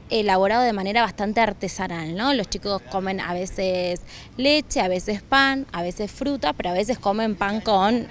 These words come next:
digamos, con té. Y entendemos que eso no es, no tiene nada que ver con, eh, las necesidades nutricionales que tienen los estudiantes en las edades particulares, a su vez. Por eso es que proponemos que pueda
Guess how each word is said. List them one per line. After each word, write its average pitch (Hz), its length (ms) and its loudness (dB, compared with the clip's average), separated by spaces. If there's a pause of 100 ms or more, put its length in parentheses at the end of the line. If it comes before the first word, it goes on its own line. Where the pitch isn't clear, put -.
(140)
digamos, 180 440 -2
con 180 240 -2
té. 175 180 0 (340)
Y 208 80 -2
entendemos 262 440 2
que 247 100 2
eso 277 340 2 (300)
no 220 460 2
es, 254 280 2 (120)
no 220 240 0
tiene 233 180 0
nada 247 240 2
que 247 160 0
ver 254 300 2
con, 214 500 0
eh, 175 480 -8
las 175 140 -4 (300)
necesidades 190 480 0
nutricionales 214 600 0
que 208 80 -2
tienen 185 180 -2
los 185 100 0
estudiantes 233 560 0
en 190 120 -4
las 170 280 -8
edades 190 340 6
particulares, 170 760 -4
a 135 40 -14
su - 160 -12
vez. 139 140 -10 (400)
Por 226 140 4
eso 262 220 0
es 277 60 -4
que - 140 -6
proponemos 196 480 -2
que 180 140 -8
pueda 214 480 -2